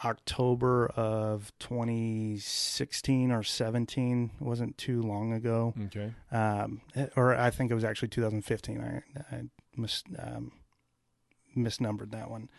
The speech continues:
Speaker 1: Uh, so anyway, this is late October. He comes and gets the vehicle. It's gone. You know, I'm just trying to write it off in my head as a total loss.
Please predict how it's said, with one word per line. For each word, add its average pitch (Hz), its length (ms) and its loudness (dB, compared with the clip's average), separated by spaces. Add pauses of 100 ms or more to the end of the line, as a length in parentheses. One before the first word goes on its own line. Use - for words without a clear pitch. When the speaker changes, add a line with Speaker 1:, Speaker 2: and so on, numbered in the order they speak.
(360)
Speaker 1:
Uh, 117 340 6 (240)
so 165 160 6
anyway, 131 480 8 (720)
this 147 160 6
is 135 80 2
late 131 200 6
October. 113 640 2 (720)
He 127 140 2
comes 135 280 4
and 135 100 6
gets 123 240 2
the 127 80 2
vehicle. 107 580 0 (180)
It's 123 240 0
gone. 104 480 0 (140)
You 120 160 0
know, 104 100 0
I'm 107 140 -2
just 110 200 -2
trying 117 180 2
to 110 80 2
write 110 280 2
it 107 100 0
off 107 240 -4
in 110 80 -2
my 104 120 -4
head 107 260 -2
as 101 280 -6 (180)
a 151 140 -12
total 110 300 2
loss. 95 420 -6